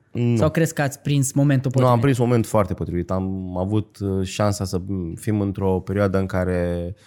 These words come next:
Speaker 1: tocmai exploda, uh, ceea ce se cheamă muzică românească.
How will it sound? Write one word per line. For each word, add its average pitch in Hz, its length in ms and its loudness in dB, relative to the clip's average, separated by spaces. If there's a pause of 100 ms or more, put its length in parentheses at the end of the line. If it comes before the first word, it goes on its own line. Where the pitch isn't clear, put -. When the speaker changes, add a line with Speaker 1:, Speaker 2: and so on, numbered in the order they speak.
(320)
Speaker 1:
tocmai 104 400 4 (340)
exploda, 98 800 0 (680)
uh, 85 680 0
ceea 98 160 0
ce 95 120 -8
se - 120 -8
cheamă 95 300 2
muzică 95 360 0
românească. 107 600 0